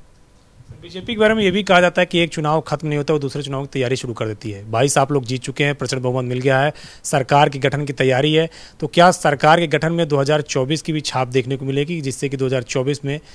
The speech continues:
जो ल-, कहा जाता है कि लखनऊ जो है दिल्ली का रास्ता तय करता है, तो लखनऊ तय करे?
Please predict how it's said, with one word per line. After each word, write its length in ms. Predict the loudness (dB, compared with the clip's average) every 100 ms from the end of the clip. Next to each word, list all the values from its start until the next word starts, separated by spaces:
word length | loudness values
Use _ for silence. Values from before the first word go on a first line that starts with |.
| -20 -12 -2
जो 220 | 0 0
ल-, 180 | -2 -2
कहा 200 | 4 6
जाता 180 | 6 2
है 40 |
कि 60 | 0
लखनऊ 420 | -2 -2 -2 0
जो 100 | 0
है 60 | 0
दिल्ली 240 | -2 -2
का 80 | 0
रास्ता 200 | -2 -2
तय 140 | -4
करता 220 | -4 -4
है, 40 | -4
तो 60 |
लखनऊ 300 | -4 -4 -6
तय 160 | -4 -4
करे? 180 | -6